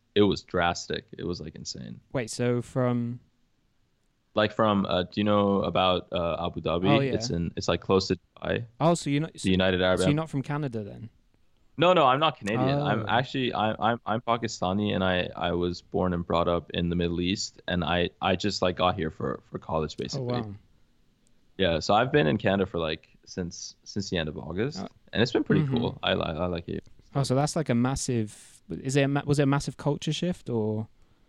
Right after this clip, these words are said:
Speaker 1: Uh, culturally, not, not too much because, uh, I've been, like, going to international schools
Speaker 2: Mm-hmm.
Speaker 1: all my life, so, I mean, it's not too, it's not too different. But I guess just, like, so,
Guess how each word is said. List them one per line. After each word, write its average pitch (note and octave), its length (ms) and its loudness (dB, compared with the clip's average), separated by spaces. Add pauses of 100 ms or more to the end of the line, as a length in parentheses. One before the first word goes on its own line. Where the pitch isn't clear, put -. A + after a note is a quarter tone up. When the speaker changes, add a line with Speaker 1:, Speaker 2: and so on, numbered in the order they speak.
(440)
Speaker 1:
Uh, C#3+ 360 6 (100)
culturally, D#3+ 920 -2 (220)
not, B2+ 420 0
not A#2+ 280 0
too C3 180 -2
much C#3+ 300 0
because, G2 640 0 (220)
uh, D#2 360 0 (300)
I've F#2 220 0
been, F#2+ 220 2
like, D#2+ 200 -2
going F2 260 0 (120)
to E2 320 -2 (200)
international F2+ 520 0
schools F#2 360 0
Speaker 2:
Mm-hmm. F2 60 0
Speaker 1:
all F2 80 0
my D#2+ 120 0
life, E2 320 0
so, D2+ 400 -4 (680)
I F2 60 -6
mean, E2+ 280 0
it's - 220 -6
not F#2 200 2
too, F2 300 0 (240)
it's - 180 -10
not F#2+ 200 0
too F2 140 -2
different. F#2+ 360 0
But F#2+ 120 2
I F#2 100 2
guess G2+ 260 0
just, - 180 -8
like, F2+ 260 0 (720)
so, - 220 2